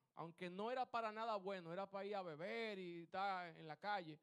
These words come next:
pero esa actitud de querer ayudarme en mi momento de necesidad, me, me llegó.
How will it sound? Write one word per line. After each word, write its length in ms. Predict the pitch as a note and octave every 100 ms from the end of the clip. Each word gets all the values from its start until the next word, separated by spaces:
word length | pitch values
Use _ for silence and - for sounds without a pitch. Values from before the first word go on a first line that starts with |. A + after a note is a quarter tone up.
| _ _ _ _ _ _ _ _ _
pero 320 | A3+ A3+ A#3
esa 240 | C4+ D#4
actitud 500 | D4+ - A#3+ - A#3+
de 140 | G#3 F3
querer 260 | G3 G#3
ayudarme 600 | A#3+ A3 G#3 G#3 G3+ F#3+
en 60 | F3+
mi 60 |
momento 540 | F3 E3+ F3 G#3+ G#3+ G#3+
de 60 |
necesidad, 680 | G3+ F3+ F3+ E3+ D#3+ F3+ D#3 D#3 - _ - - _ _ _ _ _ _ _ _ _
me, 420 | D#3 G3+ A#3+ B3 -
me 200 | G#3+ C4
llegó. 680 | C4+ C4+ C#4+ F4+ F#4+ G3